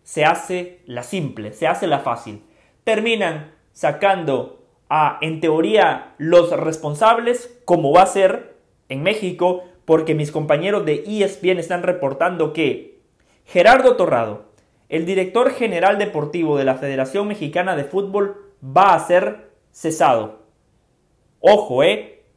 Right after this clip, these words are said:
Gerardo Torrado, su objetivo más importante es llevar a México al quinto partido y trascender en una Copa del Mundo. Pero en los otros objetivos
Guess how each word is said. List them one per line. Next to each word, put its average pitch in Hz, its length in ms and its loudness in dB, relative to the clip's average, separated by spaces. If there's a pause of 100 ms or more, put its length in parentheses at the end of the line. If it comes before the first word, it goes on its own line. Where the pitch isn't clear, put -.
Gerardo 196 400 2
Torrado, 165 680 0 (580)
su - 580 -4 (400)
objetivo 226 600 2
más 196 200 0
importante 190 680 -2
es 185 80 -4
llevar 165 240 2
a 156 60 2
México 185 380 -6
al 127 120 -4
quinto 180 320 -6
partido 190 640 -2 (220)
y 139 120 -8
trascender 147 520 -2
en 170 120 -4
una 165 220 -6
Copa 147 240 -2
del 123 120 -4
Mundo. 117 460 -14 (440)
Pero 135 500 -2 (180)
en 131 160 -10
los 127 160 -4
otros 254 340 0
objetivos 135 760 -8